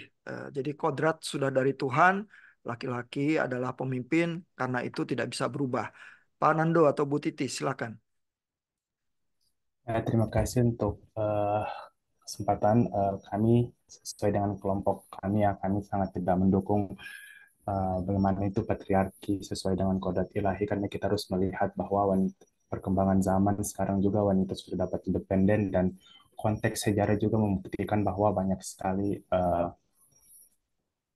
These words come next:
Speaker 2: laki-laki yang tidak dapat melakukan, eh, bisa menjadi pemimpin yang baik dalam keluarga,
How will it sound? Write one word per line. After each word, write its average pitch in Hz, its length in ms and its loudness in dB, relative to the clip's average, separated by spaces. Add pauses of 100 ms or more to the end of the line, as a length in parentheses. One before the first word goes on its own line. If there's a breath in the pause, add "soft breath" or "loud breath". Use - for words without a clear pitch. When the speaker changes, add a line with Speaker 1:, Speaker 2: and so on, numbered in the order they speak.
(160)
Speaker 2:
laki-laki 107 400 4
yang 113 80 4
tidak 98 240 2
dapat 101 400 2 (1040)
melakukan, 107 560 2 (640 soft breath)
eh, 95 240 -2
bisa 95 400 0
menjadi 98 400 2
pemimpin 101 480 0
yang 98 160 0
baik 92 240 2
dalam 90 320 -2
keluarga, 90 720 0